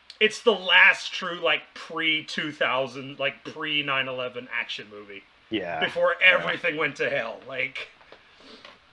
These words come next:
Speaker 2: Yeah, that really was, like, the last Bond film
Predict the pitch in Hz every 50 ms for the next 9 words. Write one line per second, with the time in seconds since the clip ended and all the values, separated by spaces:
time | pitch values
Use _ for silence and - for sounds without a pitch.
0 | _ _ _ _ - 123 120 110 104 95 101 110 - - 113 110 117 113 113 110
1 | 101 98 98 101 98 - - - 92 92 92 - - - 95 90 90 87 87 85
2 | - - - - _ - 90 87 85 85 87 - - - 95 90 87 87 87 90
3 | 90